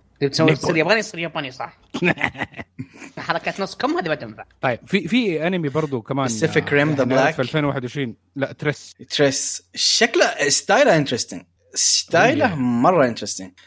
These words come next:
Speaker 2: يتكلم عن
Speaker 3: ال-،
Speaker 2: أحداث،
Speaker 3: يس،
Speaker 2: آه،
Speaker 3: آه،
Speaker 2: الكائنات
Speaker 3: أوكي.
Speaker 2: الغريبة اللي في ال-، في القصص الفولكلور ال-، الفلبيني.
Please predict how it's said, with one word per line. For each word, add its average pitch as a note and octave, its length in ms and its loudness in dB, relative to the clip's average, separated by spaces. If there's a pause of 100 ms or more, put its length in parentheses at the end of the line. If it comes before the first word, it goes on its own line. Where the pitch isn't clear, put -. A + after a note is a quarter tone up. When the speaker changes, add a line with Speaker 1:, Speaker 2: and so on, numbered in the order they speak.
Speaker 2:
يتكلم C3+ 500 0
عن A#2+ 100 -2
Speaker 3:
ال-، C3+ 220 2
Speaker 2:
أحداث، C3 280 0
Speaker 3:
يس، C3+ 140 0
Speaker 2:
آه، C#3+ 380 -4
Speaker 3:
آه، - 40 -6
Speaker 2:
الكائنات C3+ 440 2
Speaker 3:
أوكي. - 100 -8
Speaker 2:
الغريبة C3 360 0
اللي A#2 100 2
في A2+ 80 -2
ال-، A#2+ 360 2
في - 100 -4
القصص A#2+ 380 0
الفولكلور B2+ 600 2
ال-، A2 180 2
الفلبيني. A#2+ 760 0